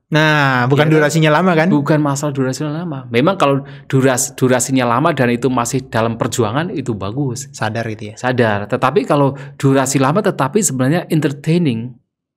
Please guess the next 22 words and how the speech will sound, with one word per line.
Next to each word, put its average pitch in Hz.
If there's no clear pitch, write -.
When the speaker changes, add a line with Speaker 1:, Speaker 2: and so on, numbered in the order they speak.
Speaker 2:
in 139
the 120
sleepiness. 139
Speaker 1:
Iya. 110
Speaker 2:
Jadi 117
justru 120
bersenang-senang 131
di 131
dalam 117
rasa 117
ngantuk, 143
mem-, 123
membiarkan, 123
ya 196
itu 349
bukan 185
meditasi. 208
Speaker 1:
<laughs> -
Speaker 2:
Lebih 165
baik 147
atasi 131
dulu. 147